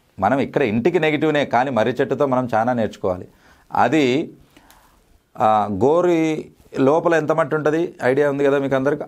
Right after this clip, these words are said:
అంత మట్టినా మొలకెత్తుతుంది. <laughs> అంటే కంటికి కనపడని పోషకాలున్నా తీసుకొని గాలి నీరులోంచినే మొలుస్తుంది.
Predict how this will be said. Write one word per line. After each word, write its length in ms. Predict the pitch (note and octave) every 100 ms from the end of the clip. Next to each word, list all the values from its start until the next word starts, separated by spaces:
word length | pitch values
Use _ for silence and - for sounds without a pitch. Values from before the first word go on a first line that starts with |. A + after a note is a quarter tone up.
| -
అంత 240 | C3 D#3+
మట్టినా 400 | E3+ E3 F3+ F3
మొలకెత్తుతుంది. 560 | E3+ A#2+ A2+ G#2+ - - - _ _ _ - -
<laughs> 300 | C3+ - A#2
అంటే 200 | A#2 D#3
కంటికి 480 | E3+ A#2+ B2+ D#3 E3
కనపడని 480 | D3 C#3 C#3+ C#3 C#3
పోషకాలున్నా 720 | C3+ C#3 C#3 C#3 C3+ C#3 A3 - - _ -
తీసుకొని 420 | C#3 C#3 D3+ D#3
గాలి 420 | A#2 C3 D#3 E3+
నీరులోంచినే 880 | D3+ D#3 D3+ D#3 D3+ C#3+ F3 D#3 A#2
మొలుస్తుంది. 680 | A2 A2 G#2+ - G#2 C#3 A3+